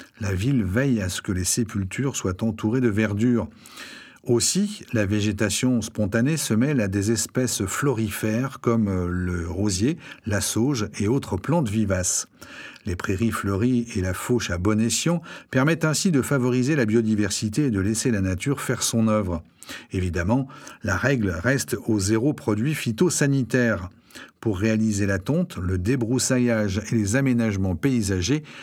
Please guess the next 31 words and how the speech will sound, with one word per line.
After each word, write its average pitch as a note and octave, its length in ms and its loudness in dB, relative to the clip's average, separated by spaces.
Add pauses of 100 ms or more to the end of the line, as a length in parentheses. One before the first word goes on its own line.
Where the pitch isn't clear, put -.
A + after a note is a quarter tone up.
(220)
la A#2 160 2
ville B2 320 2
contractualise C3 840 -2
avec G#2 220 0
plusieurs B2+ 420 -2
structures - 480 -2
d'insertion G#2+ 600 0 (300)
comme G#2 340 2
Emploi B2 480 0
Pluriservice G#2 920 0
ou C#3+ 160 0
Audacie. C3 540 2 (680)
Les G#2+ 180 2
agents A#2+ 220 4
du A2+ 80 2
service G#2+ 400 0
cadre F#2 300 2
de F#2 60 2
vie A2+ 260 -2 (180)
mènent A#2 220 2
les G2+ 100 0
chantiers G2+ 440 -2
tels G#2+ 200 0
que G2 120 -4
l'extension A2 600 0
du G2+ 120 0
columbarium A2 760 2
au F#2+ 60 0
cimetière A#2 480 -2
de G#2 80 0
Châteauneuf A2 640 0